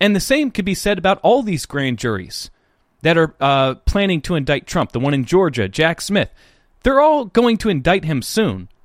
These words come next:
And then these cases are gonna go on until, uh, you know, just before the election, they'll get the guilty verdict, and then there won't be time for Trump to appeal it before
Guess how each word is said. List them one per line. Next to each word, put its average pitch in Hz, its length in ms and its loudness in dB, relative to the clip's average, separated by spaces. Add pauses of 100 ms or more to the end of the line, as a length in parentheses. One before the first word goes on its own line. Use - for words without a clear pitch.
(520)
And 208 140 4
then 220 100 2
these 214 180 0
cases 254 420 -4
are 175 80 0
gonna 175 140 -2
go 180 240 0
on 180 180 0
until, 143 440 0 (380)
uh, 139 360 2
you 156 100 -4
know, 131 160 -2 (180)
just 240 240 0
before 202 240 0
the 175 100 0
election, 143 400 0
they'll 127 120 0
get - 180 -6
the 202 80 -4
guilty 185 380 -4
verdict, 143 460 -2 (440)
and 151 260 0
then 170 280 -2 (840)
there 175 180 0
won't 202 180 0
be 175 100 -2
time 180 560 -2
for 139 240 0
Trump - 360 -4
to 151 140 0
appeal 156 360 0
it 113 100 -4
before 131 460 -4